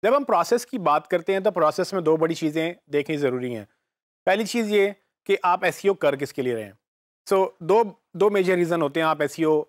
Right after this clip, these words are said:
करने के लिए, मतलब, दो क्लाइंट, दो तरह के क्लाइंट हो सकते हैं। एक क्लाइंट actually क्लाइंट होता है और एक आप खुद के क्लाइंट होते हैं। मतलब ये कि अगर आप किसी के लिए वेबसाइट पे एसईओ कर रहे हैं,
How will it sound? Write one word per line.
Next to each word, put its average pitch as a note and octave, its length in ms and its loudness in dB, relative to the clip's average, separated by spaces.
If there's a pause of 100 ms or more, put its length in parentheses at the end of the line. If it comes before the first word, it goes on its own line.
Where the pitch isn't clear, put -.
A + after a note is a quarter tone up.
(100)
करने D3 240 -2
के D3 120 -4
लिए, D3 120 0
मतलब, D3 200 -2
दो D#3 140 2
क्लाइंट, C#3+ 280 -2
दो D#3 100 2
तरह D#3+ 160 -2
के D#3 80 -4
क्लाइंट C#3 240 0
हो B2+ 80 0
सकते C3 260 -8
हैं। C3 100 -8
एक F3 200 -2
क्लाइंट F3 340 -2 (280)
actually E3+ 340 -6
क्लाइंट D#3 260 0
होता E3+ 200 2
है - 20 4
और D#3+ 100 2
एक D3+ 140 0
आप D3 200 0
खुद D3+ 140 -6
के D#3 120 -2
क्लाइंट A#2+ 240 -4
होते A2+ 200 -6
हैं। G2 100 -18 (500)
मतलब F3+ 320 0
ये F3 180 0 (380)
कि F#3 60 0
अगर F3+ 180 2
आप G#3+ 120 0
किसी A3+ 240 -4
के A#3 120 0
लिए A#3 120 2
वेबसाइट G3 440 2
पे G3+ 80 2
एसईओ F#3+ 280 2
कर F3 180 2
रहे F3 120 2
हैं, F3 140 -6